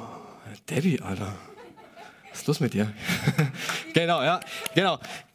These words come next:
Sodom und Gomorra, ja, äh, ich glaub, ich brauch gar nicht mehr viel dazu sagen. Ja, wir wollen jetzt einfach großzügig überspringen. Auf jeden Fall passieren irgendwelche Sachen, ja, und Gott denkt sich, ja, schon wieder nix.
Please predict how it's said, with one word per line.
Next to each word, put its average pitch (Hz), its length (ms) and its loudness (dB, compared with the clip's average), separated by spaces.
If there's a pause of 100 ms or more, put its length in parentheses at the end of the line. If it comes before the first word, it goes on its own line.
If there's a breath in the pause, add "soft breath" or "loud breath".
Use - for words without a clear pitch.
(120)
Sodom 247 280 4
und 254 100 4
Gomorra, 233 480 4
ja, 170 800 4
äh, - 300 -10
ich 147 100 4
glaub, 196 140 6
ich 196 40 -2
brauch 196 140 2
gar 202 80 6
nicht 202 80 4
mehr 190 80 2
viel 196 80 6
dazu 175 200 4
sagen. 165 480 2
Ja, 147 220 4
wir 151 100 4
wollen 151 120 4
jetzt 143 60 0
einfach 147 160 4
großzügig 151 260 2
überspringen. 151 340 4
Auf 165 60 6
jeden 208 120 6
Fall 196 100 4
passieren 196 260 4
irgendwelche 190 280 4
Sachen, 240 280 6
ja, 208 140 6
und 208 60 2
Gott 208 200 2
denkt 190 160 4
sich, 185 180 2
ja, - 240 2 (1200 loud breath)
schon 139 160 4
wieder 113 140 4
nix. 104 200 0